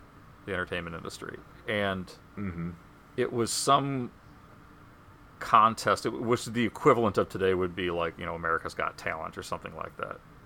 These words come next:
Speaker 1: But it was in Australia way back then. And he noticed that the judges were just mean to everybody. And so he signed up, and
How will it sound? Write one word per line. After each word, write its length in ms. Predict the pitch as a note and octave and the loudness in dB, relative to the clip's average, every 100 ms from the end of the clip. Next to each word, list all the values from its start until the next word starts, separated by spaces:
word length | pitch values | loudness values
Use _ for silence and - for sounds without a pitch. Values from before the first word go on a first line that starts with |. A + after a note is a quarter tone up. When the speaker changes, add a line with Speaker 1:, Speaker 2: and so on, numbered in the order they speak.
| - A2+ | -20 -4
Speaker 1:
But 240 | F#2+ F2 | -2 0
it 80 | G#2 | -4
was 120 | F2 | -4
in 100 | F2+ | -2
Australia 640 | E2 - F2 E2 D#2+ D#2+ D#2 | -2 -2 -2 0 -2 -6 -8
way 160 | E2+ D#2+ | -8 -6
back 300 | E2 D#2+ - | -6 -6 -8
then. 180 | D#2+ | -10
And 200 | E2+ D#2+ - - - - - - - - - - - - - - | -8 -10 -14 -20 -20 -20 -20 -20 -20 -20 -20 -20 -20 -20 -20 -16
he 220 | - D3 | -2 4
noticed 340 | C3+ C#3 C#3 - | 10 10 10 4
that 120 | A#2+ | 0
the 80 | G2 | -2
judges 520 | F2+ G#2+ A2 G2+ G2 | 8 8 8 2 -2
were 80 | F#2 | -4
just 220 | G2 - | -4 -4
mean 300 | F#2 G2+ G2 | -4 -4 2
to 80 | F2 | 2
everybody. 540 | E2 E2 - - - - - | 2 -2 -4 -6 -8 -16 -6
And 160 | G#2+ G#2 | -4 -2
so 300 | - A2 G#2 | 6 6 6
he 480 | - A#2+ G#2+ G2+ F#2+ - - - - - - - - - - - - - | 4 0 0 0 -2 -8 -20 -20 -20 -20 -20 -20 -20 -20 -20 -20 -20 -12
signed 600 | - - C#3 B2 C#3+ B2+ | -4 6 10 10 10 10
up, 240 | G#2+ A#2 | 10 10
and 140 | G#2+ | 6